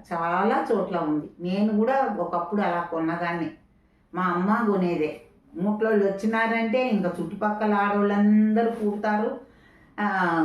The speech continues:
ఇంకా ఆమె ఓ రెండు కొనుక్కుంది, మనం కొనుక్కోకుంటే మనకేం బాగుంటుంది? అవసరం లేకుండా ఆమె రెండు కొనిందని మనం ఒకడు కొన్నా కొనాలి. వాళ్ళు రెండు, వీళ్ళు మూడు, వీళ్ళు నాలుగు సంకలం పెట్టుకొని పోతా అంటారు. అప్పులు కదా, ఒకరిని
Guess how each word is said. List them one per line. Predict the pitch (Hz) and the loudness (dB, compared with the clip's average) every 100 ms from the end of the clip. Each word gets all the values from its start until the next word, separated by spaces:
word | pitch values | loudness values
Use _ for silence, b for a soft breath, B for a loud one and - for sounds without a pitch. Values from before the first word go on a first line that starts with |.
| 156 165 | 0 -2
ఇంకా | 170 170 156 160 | 0 0 0 0
ఆమె | 180 202 190 | 2 0 2
ఓ | 190 170 | 2 2
రెండు | 190 185 | 2 0
కొనుక్కుంది, | 185 190 202 220 156 | 0 -2 0 0 2
మనం | 160 175 | 2 0
కొనుక్కోకుంటే | 175 202 196 214 208 185 185 | 0 -2 0 -2 -2 -2 -2
మనకేం | 175 180 196 196 190 | -2 -4 -4 -4 -2
బాగుంటుంది? | 196 190 190 196 202 202 208 B B - | -2 -2 -4 -2 0 0 -4 B B -12
అవసరం | - - - 233 | -6 -4 -2 0
లేకుండా | 247 240 247 254 247 | 2 0 0 0 0
ఆమె | 233 233 | 0 2
రెండు | 226 233 | 2 2
కొనిందని | 233 247 247 247 | 2 0 0 0
మనం | 233 220 214 | 0 2 2
ఒకడు | 202 | 2
కొన్నా | 202 208 220 | 2 2 2
కొనాలి. | 175 160 131 117 - - B B | 2 2 0 -4 -12 -20 B B
వాళ్ళు | 170 202 214 214 | -2 0 2 4
రెండు, | 220 226 | 4 2
వీళ్ళు | 220 220 220 | 2 2 0
మూడు, | 226 226 | 2 2
వీళ్ళు | 226 226 220 | 2 0 0
నాలుగు | 226 220 220 | 0 -2 -2
సంకలం | 226 214 214 214 | -2 -2 0 2
పెట్టుకొని | 196 190 202 | 0 0 0
పోతా | 175 185 | 0 0
అంటారు. | 185 156 185 | -2 -2 -2
అప్పులు | 202 294 294 | -2 -2 0
కదా, | 240 - _ - - _ _ _ _ _ _ _ _ _ _ _ _ _ _ _ _ _ _ _ _ _ | 0 -2 _ -8 -8 _ _ _ _ _ _ _ _ _ _ _ _ _ _ _ _ _ _ _ _ _
ఒకరిని | 208 254 277 | -2 0 0